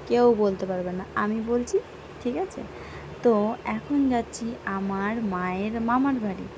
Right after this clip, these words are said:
মানে আমার মামার বাড়ি, আবার আমার মায়েরও মামার বাড়ি,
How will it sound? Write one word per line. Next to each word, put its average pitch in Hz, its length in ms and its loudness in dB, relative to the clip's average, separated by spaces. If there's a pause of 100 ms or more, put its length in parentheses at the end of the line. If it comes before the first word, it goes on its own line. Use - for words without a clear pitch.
(440)
মানে 220 280 -2 (100)
আমার 196 400 0
মামার 196 380 0
বাড়ি, 220 280 0
আবার 254 180 0
আমার 240 200 0
মায়েরও 190 400 -2
মামার 185 280 -2
বাড়ি, 180 260 -6